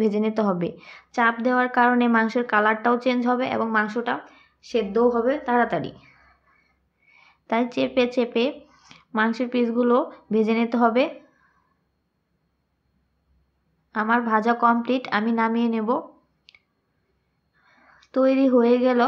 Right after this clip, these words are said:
অতি সহজে ঘরে থাকা কিছু মশলা দিয়ে চিকেন চাপ। একদম সহজ এই রেসিপিটি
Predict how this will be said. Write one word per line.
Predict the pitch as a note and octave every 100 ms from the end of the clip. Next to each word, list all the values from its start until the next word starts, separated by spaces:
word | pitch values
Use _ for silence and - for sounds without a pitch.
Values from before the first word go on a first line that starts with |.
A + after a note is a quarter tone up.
| E4+ - - _ -
অতি | B3+ C4+
সহজে | B3 A3 A3 B3
ঘরে | G3 G3+ A3
থাকা | B3 B3+
কিছু | B3 B3+ B3+
মশলা | A3 G#3+ B3 A#3+
দিয়ে | B3 C4 E4+ -
চিকেন | - D#4+ D4 B3
চাপ। | - E3 - _ _ _ _ _ _ _ _ _ _ _ _ _ _ _ _ _ _ _ _ _ _ _ _ _ _ _ _ _ _ -
একদম | A#3+ A#3 B3+ C4+
সহজ | C4 A#3 A#3 B3
এই | C4
রেসিপিটি | A#3+ A#3 A#3+ B3+ A#3+